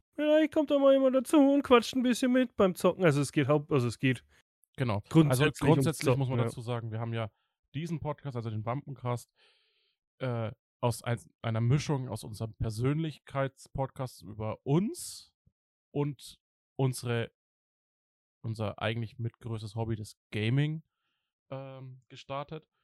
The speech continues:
Speaker 2: Wozu sich's dann entwickelt hat, war dann was anderes.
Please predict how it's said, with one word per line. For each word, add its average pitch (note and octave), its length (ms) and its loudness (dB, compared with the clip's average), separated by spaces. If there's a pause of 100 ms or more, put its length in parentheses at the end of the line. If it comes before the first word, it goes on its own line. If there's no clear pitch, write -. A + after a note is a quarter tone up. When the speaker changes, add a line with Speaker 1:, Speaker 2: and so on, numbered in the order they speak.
(260)
Speaker 2:
Wozu B2 400 -4
sich's C3 160 -6
dann A#2 180 -4
entwickelt C3+ 500 -6
hat, B2+ 200 -6
war G#2+ 140 0
dann G#2+ 180 -4
was A2+ 120 -12
anderes. C#3 360 -2